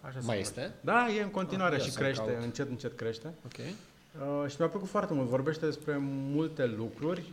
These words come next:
Speaker 1: abordează oareșcum, uh, uh, cum să zic, nu psihologic neapărat, dar sunt niște comportamente pe care le abordează și le discută, uh, care mi-a plăcut foarte mult. Un exemplu e importanța somnului și de ce e o-,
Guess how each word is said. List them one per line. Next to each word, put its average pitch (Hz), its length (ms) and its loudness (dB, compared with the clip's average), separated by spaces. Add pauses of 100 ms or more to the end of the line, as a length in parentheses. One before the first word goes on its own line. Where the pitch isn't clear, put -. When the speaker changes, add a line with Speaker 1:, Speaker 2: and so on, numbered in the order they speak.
(160)
Speaker 1:
abordează 151 500 4
oareșcum, 156 680 0 (100)
uh, 127 380 -4 (640)
uh, 57 280 -6 (580)
cum 117 100 -10
să 110 140 -8
zic, 104 240 -8 (560)
nu 135 140 -2
psihologic 110 680 -4
neapărat, 104 560 -4
dar 127 120 0
sunt 170 180 -4
niște 160 300 0
comportamente 143 760 2
pe 113 100 -4
care 113 200 -2
le 110 80 0
abordează 117 480 2
și 117 120 -6
le 117 80 0
discută, 110 600 -4 (800)
uh, 123 440 2
care 143 140 2
mi-a 147 120 6
plăcut 147 220 -2
foarte 127 280 4
mult. 156 260 0 (520)
Un 143 140 2
exemplu 139 440 4
e - 20 2
importanța 131 520 2
somnului 107 460 0
și 101 100 -12
de 110 100 -4
ce 110 140 -6
e 123 60 2
o-, 117 180 6